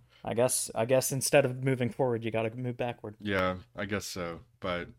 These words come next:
Speaker 2: either way,
Speaker 1: <laughs>
Speaker 2: that was his last big movie he did before Doctor Strange, and I don't know if the ten-year break there and then, you know, was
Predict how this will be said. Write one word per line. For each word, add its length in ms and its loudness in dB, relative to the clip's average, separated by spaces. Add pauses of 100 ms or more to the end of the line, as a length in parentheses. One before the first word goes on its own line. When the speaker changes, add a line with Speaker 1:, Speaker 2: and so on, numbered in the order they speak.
(600)
Speaker 2:
either 300 6
way, 300 8
Speaker 1:
<laughs> 80 -10
Speaker 2:
that 140 8
was 140 4
his 160 -2
last 300 4
big 140 -2
movie 220 -2
he 100 -6
did 260 -6
before 320 -10
Doctor 360 -8
Strange, 480 -8
and 100 0
I 60 4
don't 180 2
know 200 4
if 200 -4
the 420 0
ten-year 760 -4
break 460 -6
there 400 -6
and 180 -12
then, 340 -10 (460)
you 100 -6
know, 120 -6
was 340 -8